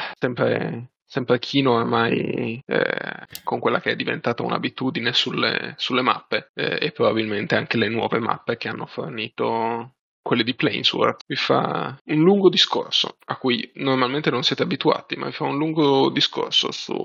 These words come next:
sulle possibili vie e vi spiega che da qui si può decidere se andare a sud, eh, passando essenzialmente per la zona più, più ricca e civilizzata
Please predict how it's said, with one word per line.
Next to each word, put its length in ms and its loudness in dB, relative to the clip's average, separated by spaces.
sulle 920 6
possibili 520 4
vie 480 -2
e 100 -6
vi 60 -4
spiega 440 2
che 720 2
da 180 0
qui 380 -2
si 160 -4
può 160 4
decidere 560 6
se 160 0
andare 1040 0
a 120 -2
sud, 640 0
eh, 640 -4
passando 520 2
essenzialmente 640 -2
per 140 4
la 160 4
zona 300 0
più, 580 -10
più 120 2
ricca 280 2
e 60 4
civilizzata 1200 -2